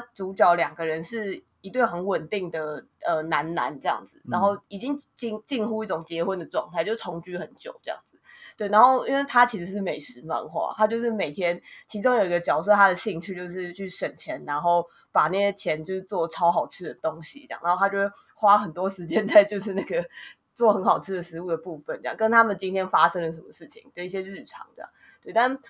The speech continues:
Speaker 1: 我觉得就是每天，我，我是一个很不会做菜的人，但是我每天光是看他们就是很悠哉的在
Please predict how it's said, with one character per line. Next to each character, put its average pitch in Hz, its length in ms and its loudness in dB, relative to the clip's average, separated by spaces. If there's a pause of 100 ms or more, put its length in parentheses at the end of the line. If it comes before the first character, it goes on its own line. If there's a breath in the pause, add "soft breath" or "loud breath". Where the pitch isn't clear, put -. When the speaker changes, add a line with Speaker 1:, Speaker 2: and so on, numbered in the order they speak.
(160 soft breath)
Speaker 1:
我 208 60 -6
觉 233 160 8
得 262 60 8
就 277 100 0
是 277 140 0
每 214 160 2
天， 214 320 2
我， 220 80 2 (140)
我 208 120 2
是 285 140 0
一 294 40 -2
个 262 120 8
很 170 160 -4
不 180 80 -10
会 202 180 8
做 208 220 0
菜 175 240 2
的 120 60 -4
人， 62 260 -12
但 254 160 0
是 262 60 0
我 202 120 0
每 170 140 -2
天 185 180 0
光 196 220 2
是 208 140 -6
看 180 260 0
他 180 140 2
们 160 180 -2
就 175 100 -14
是 175 220 -8
很 160 220 -10
悠 170 180 -2
哉 165 220 4
的 156 260 0 (220 soft breath)
在 220 160 2